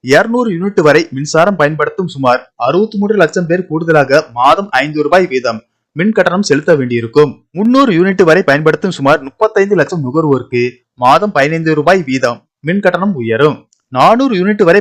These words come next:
பயன்படுத்தும் சுமார் இரு-, இருபத்தைந்து லட்சம் நுகர்வோருக்கு மாதம் இருபத்தைந்து ரூபாய் வீதம் மின் கட்டணம் அதிகமாக இருக்கும். ஐந்நூறு யூனிட் வரை பயன்படுத்தும் சுமார் பதிமூன்று லட்சம் நுகர்வோருக்கு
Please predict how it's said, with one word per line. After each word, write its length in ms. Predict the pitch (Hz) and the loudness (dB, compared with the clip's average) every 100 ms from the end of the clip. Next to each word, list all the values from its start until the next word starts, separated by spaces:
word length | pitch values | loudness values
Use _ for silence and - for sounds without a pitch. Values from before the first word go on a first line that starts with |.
| 180 | 2
பயன்படுத்தும் 420 | 156 165 165 185 | 0 0 -4 -6
சுமார் 200 | 139 147 | -2 -2
இரு-, 160 | 147 131 131 | -2 -8 -2
இருபத்தைந்து 460 | 214 240 220 226 | -2 2 2 4
லட்சம் 260 | 196 151 185 | 2 0 -2
நுகர்வோருக்கு 560 | 143 165 165 127 - 131 131 | -2 0 2 0 0 -4 -2
மாதம் 340 | 123 170 220 | 2 2 2
இருபத்தைந்து 560 | 170 175 214 180 180 156 | 2 2 2 2 2 0
ரூபாய் 240 | 143 202 | 2 2
வீதம் 340 | 147 131 131 131 _ - | 2 -2 -2 -6 _ -8
மின் 200 | - 269 | -4 -2
கட்டணம் 340 | 170 135 180 - | -2 -2 -4 -6
அதிகமாக 540 | 117 139 139 123 208 | -8 -2 0 0 0
இருக்கும். 460 | 180 120 113 151 143 - _ _ _ _ - | 0 -4 -2 -2 -2 -6 _ _ _ _ -2
ஐந்நூறு 400 | 151 233 254 185 | 0 0 -2 -2
யூனிட் 260 | 165 202 | -4 0
வரை 180 | 165 180 | 2 4
பயன்படுத்தும் 520 | 170 143 160 151 196 170 | 4 2 2 0 -2 -4
சுமார் 240 | 143 139 - | 0 0 0
பதிமூன்று 460 | 131 156 175 185 185 | -2 0 -4 -2 -2
லட்சம் 260 | 151 170 | -2 -4
நுகர்வோருக்கு 580 | 127 156 147 120 123 | -2 0 0 -4 -4